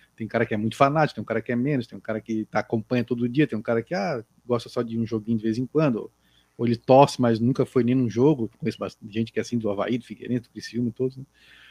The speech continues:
Mas é interessante essa, esse uso da pa-, esse uso da palavra raça e como isso, é, ainda tá presente no imaginário do torcedor e, particularmente, eu acho positivo, principalmente no momento atual, que o Avaí vai precisar jogar com,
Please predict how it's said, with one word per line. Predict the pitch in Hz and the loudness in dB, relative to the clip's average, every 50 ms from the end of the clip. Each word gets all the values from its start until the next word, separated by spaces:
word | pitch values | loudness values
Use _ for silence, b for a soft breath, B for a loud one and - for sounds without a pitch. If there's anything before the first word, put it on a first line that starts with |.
| b _ - | b _ -4
Mas | 117 113 113 107 | -2 0 2 4
é | 127 127 127 131 135 | 6 8 8 6 6
interessante | 139 - 151 143 139 - 170 165 151 - - 151 147 156 - 156 | 2 0 -4 0 2 4 4 4 6 6 6 6 8 8 6 4
essa, | - - 156 147 147 147 151 147 | 4 4 2 2 2 2 0 -2
esse | 143 - - - | -4 -4 -4 -4
uso | 139 143 143 135 | -2 -2 0 0
da | 143 139 | 0 0
pa-, | 139 - 143 131 - 139 | 2 2 0 -2 0 -2
esse | 123 - - 135 127 127 127 123 | -4 -4 -4 -2 -2 -2 -2 -2
uso | 127 127 123 | -2 -2 -2
da | 131 123 | -4 -2
palavra | - - 123 123 123 127 131 139 | -2 0 0 2 2 2 2 2
raça | 127 104 123 127 123 - - - | 2 4 4 4 4 2 0 -6
e | 107 | -10
como | - _ - 113 113 117 | -8 _ -2 0 0 0
isso, | 120 - - - 123 120 120 120 120 120 120 117 - _ _ _ _ _ _ _ _ _ _ _ | 0 -2 -4 -4 -2 0 2 2 2 0 0 -2 -4 _ _ _ _ _ _ _ _ _ _ _
é, | - 110 110 110 110 110 110 - _ _ - - | -6 -2 -2 0 0 0 -2 -4 _ _ -16 -6
ainda | - 120 117 127 131 143 | -2 0 2 2 2 2
tá | - - 131 131 | 2 4 2 2
presente | - - 139 135 127 113 110 127 127 131 127 - | 2 4 4 4 4 4 4 2 2 2 2 0
no | 135 131 | 0 0
imaginário | 131 131 131 135 127 135 127 127 127 131 127 123 117 | 2 2 2 2 2 0 0 2 2 2 2 0 0
do | 113 123 120 | -2 -2 -2
torcedor | - 127 117 - 139 131 123 131 139 151 160 | -2 -2 -2 0 0 2 4 4 4 6 4
e, | 165 165 170 165 165 170 180 - - _ _ - 131 - _ | 2 0 0 0 -2 -4 -6 -8 -12 _ _ -20 -20 -10 _
particularmente, | - 135 - - - 139 127 123 131 135 | -8 -8 -6 -4 0 0 2 2 2 0
eu | 139 131 | 0 -2
acho | 135 - | -2 -4
positivo, | _ - 135 127 117 113 - 135 135 135 131 _ | _ -4 -2 -2 -4 -6 -6 -6 -6 -6 -6 _
principalmente | - 135 156 - - - 123 117 120 127 - - | 0 0 0 2 0 0 0 2 2 0 0 0
no | - 135 | 0 0
momento | 139 127 127 127 139 120 - | 0 0 0 0 0 2 0
atual, | 131 - - 127 113 113 117 127 123 | 0 0 0 -2 0 0 0 0 0
que | 127 | 0
o | 123 | 0
Avaí | 120 113 113 113 | 0 0 0 0
vai | 120 120 | 0 0
precisar | - - 113 110 113 113 113 117 117 | 0 -2 -2 0 0 0 2 2 2
jogar | 113 110 110 110 | 2 0 -4 -4
com, | - - 113 104 | -4 -4 -6 -6